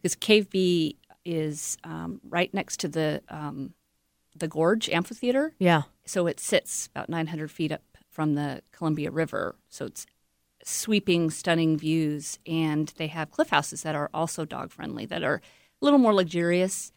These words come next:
Speaker 2: Yeah.
Speaker 1: and a little more pricier than the yurts.
Speaker 2: Yeah.
Speaker 1: But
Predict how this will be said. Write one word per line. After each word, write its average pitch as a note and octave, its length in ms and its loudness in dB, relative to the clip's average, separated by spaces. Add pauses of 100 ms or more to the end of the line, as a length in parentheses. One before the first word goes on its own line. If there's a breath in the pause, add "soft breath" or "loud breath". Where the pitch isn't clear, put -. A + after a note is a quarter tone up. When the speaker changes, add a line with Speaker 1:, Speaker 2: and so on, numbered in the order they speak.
Speaker 2:
Yeah. D#3 200 2 (220)
Speaker 1:
and F#3+ 120 0
a F#3+ 40 2
little F3 160 2
more E3 160 2
pricier E3+ 480 0
than D#3+ 160 -2
the D#3+ 80 2
yurts. D#3+ 460 -2
Speaker 2:
Yeah. D3 200 4 (280)
Speaker 1:
But D#3 260 0